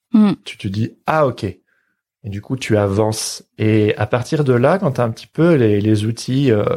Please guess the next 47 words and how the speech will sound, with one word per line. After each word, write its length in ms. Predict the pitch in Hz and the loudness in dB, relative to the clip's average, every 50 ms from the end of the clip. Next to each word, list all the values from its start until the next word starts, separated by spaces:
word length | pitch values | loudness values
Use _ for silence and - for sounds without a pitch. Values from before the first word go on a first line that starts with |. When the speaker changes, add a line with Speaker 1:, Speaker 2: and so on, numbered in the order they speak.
| 123 123 131 - - - - - - _ _ _ - | -6 -8 -12 -16 -20 -20 -20 -20 -20 _ _ _ -2
Speaker 2:
les 140 | 110 104 110 | 0 0 2
ingrédients 580 | 113 117 110 107 113 104 107 120 127 131 135 123 | 2 2 2 0 0 2 2 2 2 2 0 0
qui, 280 | - - - - - | -4 -8 -12 -14 -14
qui 120 | - - 104 | -14 -14 -12
sont 200 | - - 104 98 | -8 -6 -6 -4
toi, 380 | - - 123 170 190 - _ _ _ _ _ _ _ _ _ _ _ _ _ _ | -2 -2 -2 -2 -4 -10 _ _ _ _ _ _ _ _ _ _ _ _ _ _
tu 80 | - - | -10 -4
les 80 | 98 101 | -2 -2
as 60 | 98 | 0
pas 100 | - 120 | 0 -2
laissés 220 | 120 110 - 107 | -2 -2 -2 -4
de 60 | - | -6
côté, 460 | - - 113 107 - - 110 117 120 117 | -4 -6 -6 -6 -2 -2 0 0 0 0
genre, « 140 | 117 113 | 0 0
Non, 120 | 123 143 147 | 0 2 2
non, 100 | 151 151 | 4 4
non, 140 | 147 147 147 | 4 4 2
je 100 | 139 135 | 2 2
ne 60 | 120 | 2
vois 160 | 113 120 120 | 2 2 2
pas, 160 | 120 127 127 127 | 2 2 2 2
je 60 | 120 | 2
ne 40 | 113 | 2
vois 160 | 107 110 110 110 | 2 2 2 2
pas. » 200 | 120 127 135 - - - - - - _ _ _ _ _ _ - | 0 -2 -2 -4 -12 -20 -20 -20 -20 _ _ _ _ _ _ -4
Et 120 | - 104 | -2 0
en 60 | 101 | 0
fait, 300 | 101 - - - - - | 0 0 -2 -2 0 0
euh, 380 | 117 107 104 107 104 101 104 98 | 2 2 4 4 4 4 2 0
tu 180 | 95 - - | -2 -4 -2
les 100 | 104 110 | -2 0
fais 180 | 110 - - 117 | 0 0 0 -2
tiens, 520 | 110 - - 127 117 120 135 165 196 233 - _ | -2 -2 -2 0 2 2 2 0 -2 -4 -8 _
tu 140 | - - 110 | -12 -6 -4
les 100 | 107 107 | -4 -4
comprends. 720 | - - 107 104 - - - 120 117 123 143 170 160 - _ _ _ _ _ _ _ _ _ _ _ | -4 -6 -8 -8 -8 -6 -4 -2 -2 -2 -4 -6 -10 -16 _ _ _ _ _ _ _ _ _ _ _
Et 80 | - 117 | 0 0
au 60 | 110 | 2
bout 140 | 113 135 151 | 2 2 2
d'un 140 | 143 131 | 2 2
certain 360 | 117 - 131 113 - - 120 117 | 2 2 0 0 0 0 -2 0
temps, 320 | 113 - 127 135 135 143 | 0 0 0 0 0 -2
quand 1300 | 139 - 123 107 107 107 107 104 104 104 104 104 104 104 101 101 101 101 101 - - 120 - - - - 185 - - - | -2 -2 0 2 2 2 2 2 2 0 0 0 0 0 0 0 0 -2 -2 -4 -6 -8 -10 -14 -16 -18 -20 -20 -18 -16
la 440 | - 120 117 107 95 92 92 92 90 | -10 -6 -4 -2 -2 -2 -2 -2 -2
douleur 760 | 92 95 95 107 107 107 104 104 104 104 104 104 104 107 101 | -2 -2 0 0 2 2 4 4 4 4 4 4 4 2 2
et 80 | 101 95 | 0 0
la, 480 | 92 95 92 90 90 90 87 87 87 | 0 0 0 0 -2 -2 -4 -6 -10